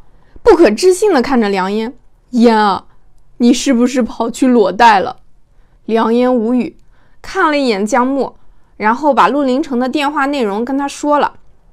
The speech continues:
“哎呦，你吓死我了。”江木松了一口气，然后又一脸疑惑地看着梁烟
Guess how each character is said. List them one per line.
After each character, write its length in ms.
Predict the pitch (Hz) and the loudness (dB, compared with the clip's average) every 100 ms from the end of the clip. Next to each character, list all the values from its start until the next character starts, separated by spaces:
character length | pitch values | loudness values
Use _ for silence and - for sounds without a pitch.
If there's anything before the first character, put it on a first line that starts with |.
| - - - - - - - - | -20 -20 -20 -20 -20 -20 -20 -6
“哎 260 | 302 320 339 | 0 2 2
呦， 180 | 311 294 | 0 0
你 120 | 302 | 0
吓 400 | 294 - 285 240 | 0 2 6 6
死 160 | 208 220 | 4 2
我 220 | 208 190 | 2 0
了。” 200 | - - - - - | -4 -10 -18 -20 -12
江 220 | - 262 | -2 -2
木 120 | 269 | 0
松 220 | 254 269 | -2 -2
了 80 | 269 | 0
一 80 | 269 | -2
口 180 | 240 170 | -2 -6
气， 320 | - 247 - - - - | -6 -8 -8 -12 -20 -12
然 140 | 220 240 | -2 0
后 220 | 311 320 | 2 2
又 140 | 311 | 4
一 140 | 330 330 | 6 6
脸 220 | 226 196 | 4 -2
疑 140 | 190 | -4
惑 180 | 247 381 | -2 0
地 120 | 302 | 0
看 180 | 240 262 | 0 -4
着 80 | 233 | -4
梁 240 | 202 185 | -2 -4
烟 300 | 208 240 247 | -4 -4 -6